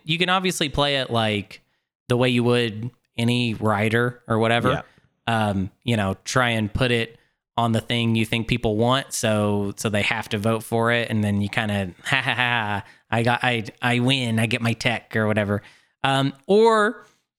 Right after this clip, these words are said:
Speaker 1: you can do that same thing, but with a different attitude, I guess.
Speaker 2: <laughs>
Speaker 1: So, uh, where you're, you know, let's say there's an agenda that comes out,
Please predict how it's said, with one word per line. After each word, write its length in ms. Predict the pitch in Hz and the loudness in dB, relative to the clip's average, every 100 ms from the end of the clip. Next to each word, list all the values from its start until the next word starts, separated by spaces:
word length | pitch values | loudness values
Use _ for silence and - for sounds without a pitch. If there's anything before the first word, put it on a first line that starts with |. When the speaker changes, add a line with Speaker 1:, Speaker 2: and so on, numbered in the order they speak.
| _ _ _ _ | _ _ _ _
Speaker 1:
you 180 | 151 175 | 0 2
can 460 | - 170 156 135 120 | 2 2 2 0 0
do 300 | 156 165 143 | 2 4 4
that 320 | 147 147 - | 2 0 -4
same 320 | - 143 143 | -2 -2 -2
thing, 360 | - 135 143 156 | 0 0 0 0
but 140 | 135 | 0
with 220 | 127 131 127 | 0 0 0
a 60 | |
different 400 | 107 123 - 120 | -2 -2 0 0
attitude, 720 | 120 117 135 - 185 233 208 220 - | 0 0 -2 -2 -2 0 -2 -4 -4
I 100 | 160 | -2
guess. 400 | 196 262 - - 156 151 143 | 0 0 -2 -4 -4 -4 -6
Speaker 2:
<laughs> 40 | - | -2
Speaker 1:
So, 440 | 156 147 143 139 - _ _ - | 2 4 2 0 -8 _ _ -2
uh, 360 | 123 120 117 - | 2 2 0 0
where 220 | 127 135 127 | 2 2 2
you're, 460 | 120 117 113 104 - _ - | 2 2 2 -2 -10 _ -2
you 100 | 127 | 0
know, 120 | 107 | 2
let's 200 | 104 107 | 0 0
say 220 | - 107 | 0 0
there's 320 | 104 104 95 107 | 2 2 2 0
an 80 | |
agenda 260 | 104 135 127 | 0 0 0
that 140 | 117 | -2
comes 240 | - 117 110 | 0 0 2
out, 320 | 110 107 | 2 0